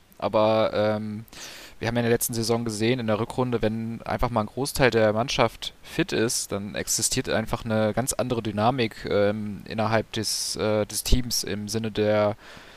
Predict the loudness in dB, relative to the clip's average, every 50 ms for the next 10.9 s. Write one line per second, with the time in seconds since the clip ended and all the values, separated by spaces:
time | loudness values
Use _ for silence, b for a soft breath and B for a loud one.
0 | B B B 0 2 4 4 4 4 2 0 -2 -4 -6 -6 -4 -4 -4 -4 -2
1 | -4 -2 -2 -2 -2 -2 -4 -4 -4 -2 -2 -2 -2 -2 0 4 4 4 4 2
2 | -2 -6 -6 -6 -6 -6 -8 -8 -8 -8 -8 -8 -10 -10 -12 -12 -12 -12 -10 -8
3 | -6 -4 -2 0 0 0 0 0 -2 -2 0 2 2 2 2 2 -2 -6 -6 -2
4 | 2 2 2 2 0 -4 -8 -14 -6 -2 -2 -2 0 4 4 6 6 6 4 2
5 | -2 -2 -2 -4 -6 -8 -6 -2 0 0 0 0 0 0 2 4 4 4 4 2
6 | 0 -4 B B B B B B B -14 -12 -4 -2 0 0 2 2 2 4 6
7 | 4 4 2 0 -4 -8 -8 -10 -14 -20 _ _ _ _ _ _ _ _ _ _
8 | _ -12 -12 -10 -8 -2 0 0 0 2 4 4 6 6 8 6 4 4 0 -4
9 | -6 -6 -6 -6 -6 -6 -4 -2 0 4 4 4 4 2 -4 -10 -10 B B B
10 | B B B B B -4 0 0 2 2 0 0 -4 -6 -8 -8 -10